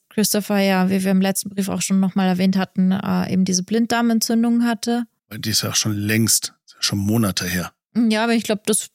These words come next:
Speaker 1: prägt das Familienleben schon. Also ich meine, das ist jetzt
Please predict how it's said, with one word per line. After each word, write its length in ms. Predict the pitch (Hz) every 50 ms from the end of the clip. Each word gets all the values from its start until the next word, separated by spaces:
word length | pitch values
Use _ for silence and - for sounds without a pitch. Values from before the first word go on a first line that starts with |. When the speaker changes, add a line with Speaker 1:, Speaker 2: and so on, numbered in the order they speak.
| _
Speaker 1:
prägt 400 | - - - 214 196 - - -
das 120 | 220 208 -
Familienleben 760 | - 208 196 196 202 214 233 220 220 214 208 202 202 202 190
schon. 520 | - - - 196 202 208 214 208 196 - _ _ _ _ _
Also 180 | - 190 180 190
ich 100 | 185 190
meine, 160 | 190 190 180
das 140 | 190 190 -
ist 120 | 196 -
jetzt 300 | - 202 185 - - -